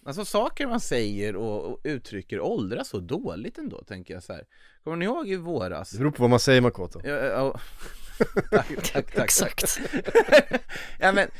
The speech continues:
Speaker 1: vi var väl alla överens om att det var helt bisarrt, att varför har ni inte förlängt med Mo Salah?
Speaker 2: Ja, absolut.
Speaker 1: Ja,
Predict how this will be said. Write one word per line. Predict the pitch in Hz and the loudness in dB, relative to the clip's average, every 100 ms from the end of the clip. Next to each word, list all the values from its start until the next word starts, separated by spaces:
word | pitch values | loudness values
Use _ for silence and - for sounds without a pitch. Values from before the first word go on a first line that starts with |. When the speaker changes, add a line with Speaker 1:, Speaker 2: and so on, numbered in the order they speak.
| - | 4
Speaker 1:
vi | 180 | 8
var | 196 | 8
väl | 196 - | 6 6
alla | 185 170 170 | 6 8 10
överens | 180 165 165 170 151 - | 10 8 8 6 4 2
om | 120 | 0
att | 120 | 2
det | |
var | 120 | 2
helt | 123 110 - | 2 2 -2
bisarrt, | 117 - 127 113 110 | -4 0 2 2 2
att | 107 | -2
varför | 107 120 113 120 | 0 0 0 -2
har | |
ni | 113 | -4
inte | 104 | -6
förlängt | - 113 104 101 | -6 -2 -2 -4
med | 107 | -6
Mo | 104 98 | -6 -4
Salah? | - 123 95 87 - - - | 0 2 2 -2 -8 -8 -6
Speaker 2:
Ja, | 98 98 123 | -4 -4 -4
absolut. | 101 - 113 - | -8 -4 -4 -2
Speaker 1:
Ja, | 107 90 | -2 -2